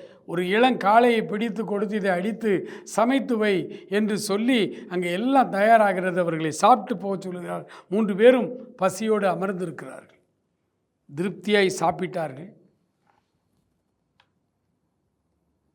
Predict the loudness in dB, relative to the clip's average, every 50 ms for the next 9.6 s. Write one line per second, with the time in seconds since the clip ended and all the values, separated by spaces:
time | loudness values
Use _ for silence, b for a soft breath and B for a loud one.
0 | _ 6 8 10 12 12 12 12 10 10 8 8 6 6 6 6 6 6 6 6
1 | 4 6 8 8 8 8 8 6 4 4 4 4 2 2 2 0 0 2 2 2
2 | 2 0 -2 -2 -2 -4 -6 -6 -4 -4 -4 -4 -6 -10 -20 -20 _ _ _ _
3 | _ _ _ _ _ _ _ _ _ _ _ _ _ _ _ _ _ _ _ _
4 | _ _ _ _ _ _ _ -8 -2 2 2 2 2 6 8 10 10 10 10 8
5 | 8 8 8 8 6 0 0 0 0 0 0 0 0 0 0 0 0 -2 0 0
6 | 2 2 0 0 -2 -10 -18 -20 -20 -20 _ _ _ _ _ _ _ _ _ _
7 | _ _ _ -12 -6 0 4 6 6 8 8 6 6 4 4 4 2 4 6 6
8 | 6 6 6 6 4 4 2 2 2 4 4 4 4 2 2 0 0 -2 -2 -4
9 | -6 -6 -6 -4 -4 -4 -4 -4 -4 -6 -6